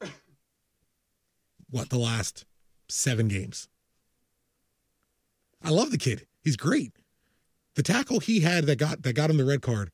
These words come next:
could have ended that dude's career. And it was completely unnecessary.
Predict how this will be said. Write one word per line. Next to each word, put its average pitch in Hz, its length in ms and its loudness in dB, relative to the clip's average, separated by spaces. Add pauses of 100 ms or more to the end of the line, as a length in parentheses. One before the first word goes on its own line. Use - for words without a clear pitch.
(160)
could 170 180 2
have 135 100 2
ended 131 200 2
that 117 140 -4
dude's 101 200 -4
career. 98 280 -14 (1800)
And 160 120 6
it 156 40 8
was 147 180 4
completely 151 560 2
unnecessary. 113 640 -2